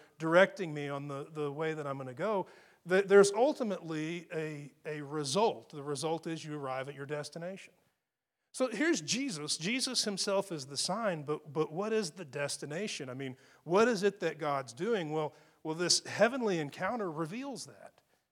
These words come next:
I mean, it talks about the sign, you know, says, "Hey, this is what God's doing, and this will be the sign to you. This will be the evidence. You'll go to Bethlehem, you'll find the Savior born,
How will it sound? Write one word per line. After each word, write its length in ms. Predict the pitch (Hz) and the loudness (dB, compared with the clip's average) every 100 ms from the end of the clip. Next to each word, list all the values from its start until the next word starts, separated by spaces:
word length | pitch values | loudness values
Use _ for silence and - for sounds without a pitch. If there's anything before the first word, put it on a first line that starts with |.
| _ _ | _ _
I 40 | 156 | -6
mean, 80 | |
it 60 | 160 | -4
talks 280 | 254 277 277 | 0 0 2
about 300 | 202 175 156 | 6 6 6
the 80 | 160 | -2
sign, 480 | 151 123 120 190 190 _ _ _ _ - | -4 -4 -10 -12 -14 _ _ _ _ -14
you 60 | 131 | -10
know, 200 | 135 165 | -10 -8
says, 260 | - 160 | -6 0
"Hey, 140 | 170 185 | 4 4
this 240 | 180 226 | 4 2
is 140 | 277 202 | 2 4
what 220 | 233 208 | 4 4
God's 320 | 202 180 151 | 4 4 2
doing, 500 | 170 226 175 147 151 - _ | -6 -4 -4 -4 -6 -14 _
and 180 | 170 151 139 | -12 -10 -8
this 280 | 151 233 - | -6 -4 -2
will 100 | 220 | -4
be 140 | 190 | -6
the 120 | 185 170 | -6 -6
sign 340 | - 165 165 | -2 -2 -4
to 120 | - | -8
you. 100 | 135 | -12
This 260 | 123 165 - | -8 -6 -4
will 60 | 196 | -4
be 160 | 202 | -6
the 160 | 190 175 | -4 -2
evidence. 420 | 160 139 117 - | -2 -4 -10 -8
You'll 160 | 143 139 | -8 0
go 160 | 147 | 2
to 80 | 147 | 2
Bethlehem, 580 | 135 170 - 175 170 170 - _ | 0 -2 -2 -6 -6 -6 -12 _
you'll 200 | 143 135 | -4 -4
find 480 | - 160 156 165 165 | -4 -4 -2 -2 -4
the 140 | 139 | -4
Savior 480 | 135 165 156 151 160 | -2 0 -2 -2 -6
born, 420 | 139 147 151 147 | -4 -2 -2 -2